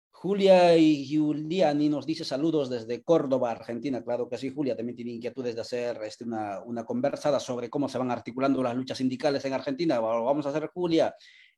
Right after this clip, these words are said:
Y Julia dice, "El patriarcado sigue reproduciendo esas lógicas coloniales". Claro que sí, por supuesto, y eso es el gran desafío mío y de todos y de todas para poder avanzar.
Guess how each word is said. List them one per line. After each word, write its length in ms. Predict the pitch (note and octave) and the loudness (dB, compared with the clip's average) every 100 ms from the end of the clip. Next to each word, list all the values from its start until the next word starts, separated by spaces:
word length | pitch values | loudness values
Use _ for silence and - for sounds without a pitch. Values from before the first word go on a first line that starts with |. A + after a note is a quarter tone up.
| _ | _
Y 120 | - - | -14 -6
Julia 240 | F#3+ F#3+ | 0 2
dice, 200 | G#3 A3 | 4 2
"El 80 | F3+ | 4
patriarcado 540 | F3+ E3+ F3+ B3 A#3+ | 2 4 2 2 0
sigue 400 | - A3+ G#3 F3 | 0 -2 4 4
reproduciendo 880 | D3+ D3 C#3+ D3 G3 G#3 F3+ E3+ E3+ | 4 -2 -4 -4 -4 -2 -2 -2 -2
esas 380 | D#3+ E3 D3 - | -4 -4 -6 -2
lógicas 600 | D3+ D3 D3 D3+ C#3+ C#3 | 0 0 -2 0 0 0
coloniales". 640 | C3 A#2+ A#2+ B2+ B2+ A#2 | -2 -2 0 0 -2 -4
Claro 440 | - F#2+ G#2 G#2+ F#2+ | -8 -6 -4 -6 -8
que 100 | G#2 | -10
sí, 200 | - A#2 | -10 -12
por 180 | A2+ G#2+ | -12 -14
supuesto, 380 | _ B2 A#2+ | _ -10 -6
y 60 | A2 | -8
eso 160 | A2+ A#2+ | -8 -10
es 80 | |
el 100 | B2 | -8
gran 160 | A2+ A#2+ | -6 -4
desafío 580 | A2+ A2 - B2+ A#2 - _ - | -6 -8 -6 -4 -4 -6 _ -2
mío 440 | C3 C#3 C3 C3 | 0 2 0 0
y 80 | B2 | -2
de 120 | G#2+ | -6
todos 420 | B2+ B2 A#2+ A#2 | -2 -2 -2 -4
y 40 | A2 | -8
de 100 | G2+ | -6
todas 320 | B2+ A#2+ A2+ | -2 -2 -4
para 200 | G2+ F#2+ | -8 -8
poder 220 | G#2 G#2 | -6 -6
avanzar. 560 | G2 F#2+ G2+ A#2+ F#2+ | -6 -8 -6 -6 -6